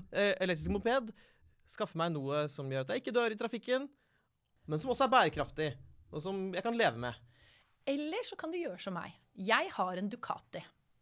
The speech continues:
Speaker 2: Den bråker som et uvær. Den går på bensin.
Speaker 1: Oi.
Speaker 2: Men jeg kjører den av og til. Og da har jeg god samvittighet.
Speaker 1: Ja.
Speaker 2: Fordi det som er poenget her, er ikke at man skal gjøre alt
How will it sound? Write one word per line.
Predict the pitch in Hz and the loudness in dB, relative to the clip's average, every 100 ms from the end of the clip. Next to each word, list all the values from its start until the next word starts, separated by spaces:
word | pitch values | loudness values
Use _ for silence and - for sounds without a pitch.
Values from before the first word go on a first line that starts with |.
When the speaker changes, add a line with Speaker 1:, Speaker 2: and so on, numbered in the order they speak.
| - | -2
Speaker 2:
Den | 269 233 | 0 0
bråker | 285 254 160 - 160 | -2 -4 -4 -10 -10
som | 175 202 | -6 -6
et | 202 _ - | -8 _ -6
uvær. | 220 165 175 - - _ _ _ _ - | -4 0 0 0 -4 _ _ _ _ -2
Den | 208 196 | 0 0
går | 175 151 - | -2 -4 -6
på | 175 | -8
bensin. | 180 170 269 427 - | -6 -4 -6 -6 -10
Speaker 1:
Oi. | - 170 - _ _ _ - | -10 -10 -12 _ _ _ -4
Speaker 2:
Men | 214 254 370 226 - _ _ _ _ - | 0 0 0 -2 -6 _ _ _ _ -8
jeg | 180 240 | -6 -4
kjører | - 311 220 226 | -4 -4 -6 -6
den | 233 247 _ | -8 -10 _
av | 175 180 | -10 -8
og | 269 | -8
til. | 403 - _ _ _ _ _ _ - | -10 -12 _ _ _ _ _ _ 0
Og | 294 302 - _ _ | 2 4 0 _ _
da | 202 | -6
har | 247 349 | -2 -2
jeg | 269 | -2
god | 202 | -6
samvittighet. | 196 220 170 196 185 - _ - | -8 -8 -8 -10 -10 -16 _ -10
Speaker 1:
Ja. | 131 - - | -8 -8 -6
Speaker 2:
Fordi | 285 311 | -4 -4
det | 208 220 214 | -6 -6 -6
som | 262 | -10
er | - | -8
poenget | 277 208 208 | -8 -6 -6
her, | 262 311 208 | -6 -6 -2
er | 220 254 | -2 -2
ikke | - 214 226 - _ _ _ _ _ _ _ _ _ _ _ | -4 -2 -2 -4 _ _ _ _ _ _ _ _ _ _ _
at | 226 | -4
man | 233 | -4
skal | 226 294 233 | -2 0 0
gjøre | - _ 214 | -4 _ 0
alt | 220 262 - | 0 -2 -12